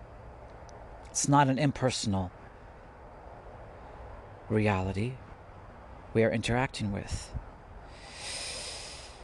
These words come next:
God's presence is everywhere, in all things, in all circumstances, in all material created reality. God's presence is there.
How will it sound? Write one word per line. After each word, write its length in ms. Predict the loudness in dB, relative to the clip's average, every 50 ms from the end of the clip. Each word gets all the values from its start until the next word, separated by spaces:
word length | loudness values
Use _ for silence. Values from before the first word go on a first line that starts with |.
| -14 -14 -14 -16 -16 -16 -16 -16 -16 -16 -16 -16 -14 -10 -10 -10 -10 -10 -12 -12 -12 -14 -14 -14 -14 -14 -14 -14 -14 -14 -14 -16 -10 2 8
God's 340 | 10 12 12 12 12 8 6
presence 540 | 0 6 8 8 8 8 8 4 4 4
is 140 | 4 6 6
everywhere, 540 | 6 6 6 4 2 4 4 4 4 4 4
in 280 | 6 6 6 8 6 6
all 320 | 6 6 6 6 6 4
things, 640 | 2 -2 2 4 4 6 6 4 4 2 2 4
in 200 | 6 6 8 8
all 160 | 8 8 8 6
circumstances, 920 | 4 4 2 4 6 4 4 4 4 2 2 2 2 2 0 0 0 2
in 340 | 4 6 6 8 8 6 4 6 4
all 360 | 6 6 6 4 4 0 -2 -6 -12 -14 -16 -16 -16 -18 -18 -18 -18 -18 -18 -18 -8 0 0
material 760 | 0 2 2 2 6 6 8 8 8 6 4 4 0 -2 -6 -10 -14 -16 -16 -16 -16 -18 -18 -18 -18 -16 -16 -16 -16 0 8
created 540 | 12 12 12 12 10 4 4 4 2 2 4
reality. 760 | 4 4 4 4 2 2 0 0 -2 -2 -2 -2 -2 -4 -4 -8 -14 -10 -2 0
God's 260 | 2 2 2 2 -2
presence 540 | -4 0 4 4 4 4 4 0 0 0 -2
is 160 | -2 0 2
there. 340 | 4 4 4 4 2 -2